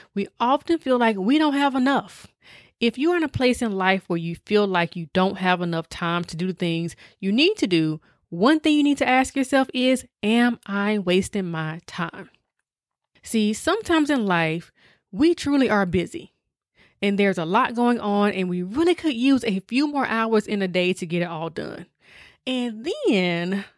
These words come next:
there are times in life where it's not the time that's an issue. It's us. We are the problem, okay? We aren't using our time wisely, and we're wasting it. So if you are in the latter group,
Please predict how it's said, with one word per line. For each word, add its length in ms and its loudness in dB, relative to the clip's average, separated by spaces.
there 280 0
are 120 2
times 380 0
in 140 -2
life 420 -2
where 180 0
it's 200 0
not 340 -2
the 80 -14
time 300 2
that's 180 -2
an 80 -6
issue. 320 -8
It's 180 2
us. 440 -2
We 240 2
are 180 0
the 60 -4
problem, 440 -4
okay? 420 -2
We 220 0
aren't 260 0
using 460 2
our 200 -4
time 320 -2
wisely, 720 -2
and 140 -4
we're 140 0
wasting 480 0
it. 120 -10
So 380 0
if 180 0
you 220 0
are 80 -2
in 160 -4
the 80 0
latter 340 0
group, 500 -6